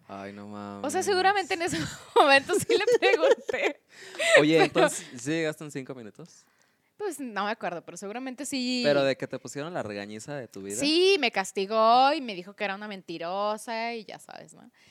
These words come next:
Speaker 2: Eh, seguramente mi mamá ya ni se acuerda, pero yo sí me acuerdo porque <laughs> me marcó mucho el hecho de que se estrenó,
Speaker 1: Ujú.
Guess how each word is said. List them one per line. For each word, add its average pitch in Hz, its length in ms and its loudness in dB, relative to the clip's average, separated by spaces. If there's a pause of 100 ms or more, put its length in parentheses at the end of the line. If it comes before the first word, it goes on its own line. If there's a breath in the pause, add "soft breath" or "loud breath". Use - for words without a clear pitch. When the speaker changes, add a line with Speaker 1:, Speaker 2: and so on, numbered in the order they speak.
(320 soft breath)
Speaker 2:
Eh, 196 160 -10
seguramente 453 580 4
mi 392 60 -6
mamá 214 220 -2
ya 240 100 0
ni 254 120 -4
se 247 80 -6
acuerda, 269 360 -4
pero 185 180 -4
yo 170 120 -6
sí 254 140 -10
me 254 80 -4
acuerdo 269 380 4
porque - 280 0
<laughs> 453 220 2
me 339 40 -4
marcó 262 380 6
mucho 302 320 -4
el 254 80 2
hecho 240 240 -2
de 311 120 -2
que 220 140 -4
se 208 120 -6
estrenó, 214 500 -2
Speaker 1:
Ujú. 480 80 -2